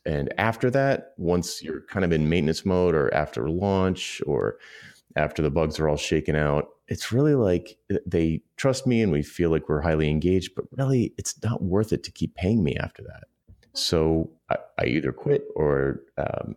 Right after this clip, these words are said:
I fire them or they fire me, or we just agree that, "Okay, we're, we're done here. We'll call you if we need anything." So for me, uh, client engagements probably average around a year. And after that, it's, it just makes no sense for anybody to continue.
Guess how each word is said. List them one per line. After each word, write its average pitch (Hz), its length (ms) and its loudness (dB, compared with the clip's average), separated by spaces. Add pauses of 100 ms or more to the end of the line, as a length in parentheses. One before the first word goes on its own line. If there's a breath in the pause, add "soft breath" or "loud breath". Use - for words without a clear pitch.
I 73 100 0
fire 107 360 0
them 110 340 2
or 69 160 2
they 69 140 0
fire - 300 -2
me, 113 440 4
or 53 440 2
we 76 140 0
just 69 240 -2
agree 76 400 0
that, 69 340 0
"Okay, 73 560 0 (200)
we're, 69 280 -2
we're 90 220 2
done 110 240 2
here. 80 320 2
We'll 73 180 0
call 80 220 0
you 76 60 2
if - 120 -6
we 73 80 0
need 76 160 2
anything." 69 460 -4 (640 loud breath)
So 76 460 0
for - 180 0
me, 139 220 2
uh, - 60 2 (360)
client 113 260 0
engagements 85 540 0 (260)
probably 117 420 2
average 78 300 0
around 69 560 -2 (300)
a 76 80 2
year. 65 680 -2
And 73 140 0
after 71 280 0
that, 62 380 0
it's, - 360 -4 (200)
it 78 120 0
just 73 200 -2
makes - 240 0
no 69 200 2
sense 67 340 0
for - 180 -10
anybody 67 340 -2
to - 120 -10
continue. 62 560 -4